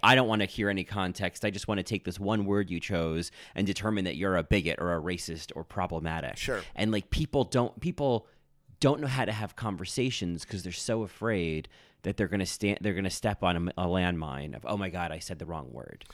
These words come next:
Speaker 1: you know?
Speaker 2: Right, right.
Speaker 1: Um,
Speaker 2: And I
Speaker 1: that
Speaker 2: mean,
Speaker 1: I think
Speaker 2: yeah.
Speaker 1: that it inhibits conversation. Like, it inhibits actual, like, I think it's an interesting conversation for someone to say, "How do you," and maybe her word choice was off,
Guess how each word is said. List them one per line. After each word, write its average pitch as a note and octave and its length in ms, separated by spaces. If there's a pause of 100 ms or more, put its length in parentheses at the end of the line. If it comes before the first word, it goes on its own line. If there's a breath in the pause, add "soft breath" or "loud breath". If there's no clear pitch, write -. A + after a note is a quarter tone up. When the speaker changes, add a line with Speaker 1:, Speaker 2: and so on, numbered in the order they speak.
(100)
Speaker 1:
you G2 120
know? F2 200
Speaker 2:
Right, C#3 260 (100)
right. F3+ 200
Speaker 1:
Um, G2+ 220
Speaker 2:
And - 180
I E3 120
Speaker 1:
that D3 120
Speaker 2:
mean, C#3 80
Speaker 1:
I C3+ 40
think B2+ 240
Speaker 2:
yeah. C3+ 80
Speaker 1:
that C3 60
it C3+ 120
inhibits B2+ 520
conversation. B2+ 760
Like, A2 120
it D3+ 60
inhibits F3 520
actual, D#3 680 (400 loud breath)
like, D#3+ 280 (140)
I C3+ 180
think G3 260
it's F#3+ 120
an G#3 80
interesting C#3+ 500
conversation D#3 580
for B2 140
someone C3 280
to A#2+ 80
say, F#2+ 460 (220 loud breath)
"How C#3 260
do D3 60
you," B2+ 420
and A2+ 160
maybe A#2 200
her A#2 120
word F2+ 220
choice E2 280
was E2+ 120
off, D2+ 340